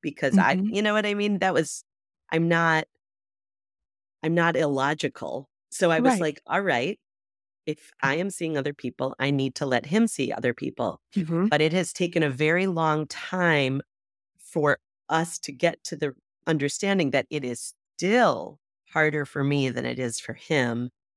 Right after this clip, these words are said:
Speaker 1: in terms of jealousy. It never really made him jealous in the same way that it made me jealous. But what I, I read this book right away, the eth-, not right away, but early on, called The Ethical Slut.
Speaker 2: Ah,
Speaker 1: And one
Speaker 2: yes,
Speaker 1: of,
Speaker 2: yes, yes.
Speaker 1: yeah,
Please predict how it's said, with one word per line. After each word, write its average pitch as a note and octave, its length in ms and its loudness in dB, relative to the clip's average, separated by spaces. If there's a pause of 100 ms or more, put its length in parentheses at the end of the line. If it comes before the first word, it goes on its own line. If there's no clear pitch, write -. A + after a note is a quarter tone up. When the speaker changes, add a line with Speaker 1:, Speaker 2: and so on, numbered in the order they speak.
(200)
Speaker 1:
in C#3+ 140 2
terms C3 320 -4
of A#2 140 -8
jealousy. A#2 680 -4
It B2+ 260 -6
never G#3 500 2
really E3 340 0
made C3 240 0
him A#2+ 540 -2
jealous B2+ 440 0
in B2+ 120 -2
the A2+ 80 -2
same B2+ 380 -2
way C3 440 -2
that - 100 -4
it A#2+ 120 -4
made A2 220 -2
me A#2 240 0 (380)
jealous. - 640 -4 (560)
But D3+ 200 2 (600)
what F#3 240 0
I, F#3+ 80 -4 (140)
I D3+ 80 0
read G3+ 280 0
this B3 200 -4
book D#3 500 0
right C#3 260 0
away, B2 460 0
the - 220 -8
eth-, C3+ 180 -6
not D3+ 220 0 (140)
right A2+ 220 -2
away, G2+ 240 -6
but - 220 -4
early E3+ 320 2
on, A#2+ 340 -2
called C3 240 -4
The C#3 160 0
Ethical C#3+ 380 -4
Slut. - 380 -4 (440)
Speaker 2:
Ah, C4+ 320 4
Speaker 1:
And B3 160 6
one C4 160 6
Speaker 2:
yes, - 0 -
Speaker 1:
of, F#3+ 80 -4
Speaker 2:
yes, G#3+ 200 -10
yes. A3 320 -6
Speaker 1:
yeah, D3 300 4